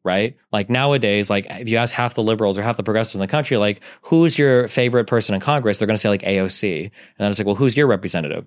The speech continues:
"I don't know." <laughs> Right? So you've got these groups that are becoming huge because of the internet and hugely ideologically similar. And I think that's, like, the scary thing that's driving us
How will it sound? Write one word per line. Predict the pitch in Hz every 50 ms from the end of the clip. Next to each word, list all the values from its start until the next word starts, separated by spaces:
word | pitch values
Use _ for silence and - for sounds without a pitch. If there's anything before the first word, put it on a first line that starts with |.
| _
"I | - - 87
don't | 98 85 80
know." | 87 95 98 95
<laughs> | - - _ _ _ _ _ _ _ _ -
Right? | 85 87 98 110 123 - - -
So | - -
you've | 123
got | 127 160 196
these | 185 180 -
groups | - 170 139 151
that | 143
are | 131
becoming | 120 - 117 107
huge | 101 147 - - - 175 208 214 202 170 147 127 113 101 92 90 -
because | - 104 120 107
of | 110 101
the | 104 98 101
internet | 107 110 101 92 87 87 87 - - - _ -
and | - 107 110 110
hugely | 110 - - - - 170 170 185 175 135 - 135 131 120
ideologically | 107 110 120 117 113 104 110 107 104 107 104 95
similar. | - - 101 95 90 85 82 85 85 - - - _ -
And | 104 110
I | 113
think | 117 139 131 110 107
that's, | 110 113 110 - -
like, | 107 98 -
the | 98 90
scary | - - - 98 98 98 98
thing | - 98 92
that's | 87 90 85 -
driving | 82 - 90 87 90 92 92 98 92 95 90 87
us | 82 82 80 - - - -